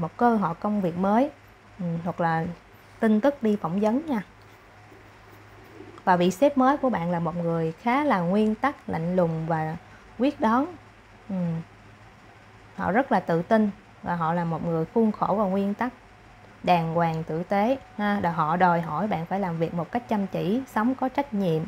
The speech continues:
và có tinh thần cầu tiến, ham học hỏi. Nếu bạn đi phỏng vấn thì bạn cần phải tự tin lên ha. Ừm,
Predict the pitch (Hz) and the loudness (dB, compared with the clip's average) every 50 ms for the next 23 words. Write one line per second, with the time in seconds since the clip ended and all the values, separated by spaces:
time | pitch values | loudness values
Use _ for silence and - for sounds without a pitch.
0 | - - - - - - - - - - - - - - - 185 180 170 165 165 | -8 -14 -20 -20 -20 -20 -20 -20 -20 -20 -20 -20 -20 -12 -4 -2 -2 0 0 -2
1 | 165 165 165 - - 190 220 247 - 233 214 208 196 196 170 160 - 165 165 160 | -2 -4 -4 -4 -4 -2 -2 -2 0 0 0 2 2 0 -2 -2 -2 -4 -4 -4
2 | 165 - 202 226 247 330 349 - - 226 - 202 185 175 - - - 156 - - | -2 0 0 0 0 0 -4 -6 -4 -4 -4 -4 -4 -6 -8 -8 -8 -8 -6 -4
3 | - 254 277 - - - - - - - - - - - - - - - - - | -2 -4 -4 -6 -12 -20 -20 -20 -20 -20 -20 -20 -20 -20 -20 -20 -20 -20 -20 -20
4 | - - - - - - - - - - - - - - - - - - - - | -20 -20 -20 -20 -20 -20 -20 -20 -20 -20 -20 -20 -20 -20 -20 -20 -20 -20 -20 -20
5 | - - - - - - - - - - - - - - - - - - - - | -20 -20 -20 -20 -20 -20 -20 -20 -20 -20 -20 -20 -20 -20 -20 -20 -20 -20 -20 -20
6 | - - - - - - - - - - - - - - - - - - - - | -20 -20 -20 -20 -20 -20 -20 -20 -20 -20 -20 -20 -20 -20 -20 -20 -20 -20 -20 -20
7 | - - - - - - - - - - - - - - - - 233 277 302 262 | -20 -20 -20 -20 -20 -20 -20 -20 -18 -20 -20 -20 -20 -14 0 4 6 8 8 8
8 | 202 190 202 220 220 - 185 180 214 226 - 240 269 320 320 269 196 175 165 165 | 6 6 6 4 4 4 2 2 4 4 4 4 4 2 2 0 0 0 0 -2
9 | 180 175 185 180 170 - 180 208 - 190 160 170 170 - 220 214 214 214 214 214 | -4 -4 -4 -4 -4 -2 -4 -4 -2 -2 -2 -2 0 0 2 2 4 4 6 6
10 | 214 208 196 170 - - 214 208 208 202 185 - - - - - 185 180 180 175 | 6 4 2 0 -4 -2 0 0 0 0 -2 -4 -10 -20 -10 -8 -6 -4 -2 -2
11 | 170 170 170 165 165 165 160 165 | -2 -2 -2 -4 -4 -4 -6 -8